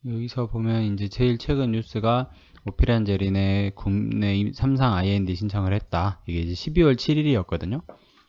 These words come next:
그래서 지금 보통 한 달 정도 걸리는데 이월 오 일이니까 두 달이 지났어요. 그래서 얘도 조만간에 국내 삼상에 대한, 국내 삼상 아이엔디 승인 뭐 이런 뉴스가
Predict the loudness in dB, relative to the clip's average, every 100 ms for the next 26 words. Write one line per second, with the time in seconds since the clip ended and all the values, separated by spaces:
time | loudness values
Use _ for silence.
0 | _ -2 0 2 0 0 -12 -20 _ _
1 | -20 _ _ -18 -16 -10 -6 -4 2 2
2 | 2 0 2 2 2 -2 0 2 2 0
3 | -2 -4 -8 -14 _ _ _ _ _ 0
4 | 4 6 6 6 4 2 0 0 -2 0
5 | 0 0 0 0 -2 -4 -6 -4 -4 -6
6 | -8 -4 0 0 0 0 0 -4 _ _
7 | _ _ _ -4 0 2 2 0 -2 0
8 | 2 2 0 2 2 2 0 0 0 0
9 | -2 -4 -12 -20 _ _ _ -2 0 2
10 | 0 2 2 2 0 -2 -2 2 2 2
11 | 0 2 4 4 2 0 2 2 0 -4
12 | -4 -2 0 0 -4